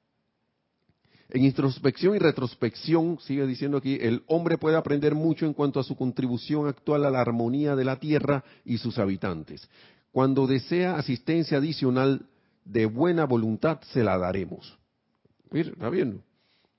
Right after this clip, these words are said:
Forzando a salir a la superficie, que esto que a veces lo que no le gusta a la gente, mire, forzando a salir a la superficie de su mente consciente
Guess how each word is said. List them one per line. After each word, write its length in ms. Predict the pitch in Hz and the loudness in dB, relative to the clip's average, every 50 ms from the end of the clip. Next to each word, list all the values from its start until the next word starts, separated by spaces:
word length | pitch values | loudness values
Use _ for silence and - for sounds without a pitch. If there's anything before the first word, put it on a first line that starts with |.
| _ _ _ _ _ _ _ _ _ | _ _ _ _ _ _ _ _ _
Forzando 560 | - 117 113 107 104 - 143 143 147 143 147 | -4 -4 -2 -2 0 0 0 0 2 2 0
a 60 | 143 | 0
salir 420 | 131 - 113 110 117 135 139 - - | 0 0 0 2 2 2 0 -2 -2
a 120 | - 113 104 | -4 -2 -2
la 120 | 98 92 | -2 -2
superficie, 800 | - - 110 - - 101 90 95 98 110 - 131 120 - 113 95 | -4 -6 -8 -6 -4 -4 -4 -6 -6 -4 -6 -6 -4 -6 -8 -6
que 100 | - 120 | -6 -6
esto 200 | - - 151 131 | -4 -4 -6 -4
que 80 | - | -4
a 40 | 95 | -6
veces 200 | 104 117 139 151 | -6 -4 -4 -4
lo 120 | 143 117 - | -4 -6 -8
que 120 | - - | -10 -8
no 160 | 107 127 135 | -8 -6 -4
le 140 | 143 139 131 | -2 -2 -4
gusta 340 | 135 175 196 165 - - - | -4 -4 -8 -8 -8 -8 -8
a 20 | |
la 140 | - - - | -8 -8 -8
gente, 320 | 107 127 120 98 - - | -10 -10 -12 -12 -12 -14
mire, 240 | - 104 92 - - _ _ - | -14 -16 -16 -16 -18 _ _ -10
forzando 840 | - 120 113 107 - - - 185 190 180 143 131 123 135 143 - | -8 -6 -6 -6 -4 -2 0 0 2 2 2 2 2 2 0 0
a 100 | - 110 | -2 -6
salir 320 | 101 - 113 107 127 147 151 | -4 -4 -4 -4 -2 0 0
a 60 | 147 | 2
la 100 | 131 110 | 0 0
superficie 720 | - 156 151 - 143 131 123 - 143 143 131 - 135 139 | 0 -2 0 0 2 2 0 0 -2 -6 -4 -2 0 0
de 140 | 127 113 104 | 0 0 -2
su 160 | - - 110 104 | -6 -6 -6 -4
mente 360 | 107 120 143 147 143 - 147 | -2 -2 -2 -2 -2 -4 -6
consciente 640 | - 113 107 98 - - 131 131 127 - 135 139 | -6 -6 -8 -8 -6 -4 -2 -2 -2 -2 -4 -6